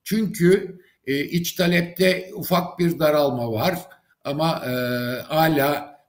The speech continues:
belirgin bir, e, enflasyonda düşüş, e, gözükmüyor. Ama yüzde üçleri yıl sonu itibariyle geçmemesi gerekiyor. Merkez Bankası bunu korumaya çalışıyor diyorlar.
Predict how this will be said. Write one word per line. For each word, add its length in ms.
belirgin 520
bir, 340
e, 240
enflasyonda 800
düşüş, 560
e, 160
gözükmüyor. 720
Ama 180
yüzde 360
üçleri 500
yıl 260
sonu 340
itibariyle 640
geçmemesi 680
gerekiyor. 520
Merkez 440
Bankası 560
bunu 260
korumaya 460
çalışıyor 500
diyorlar. 340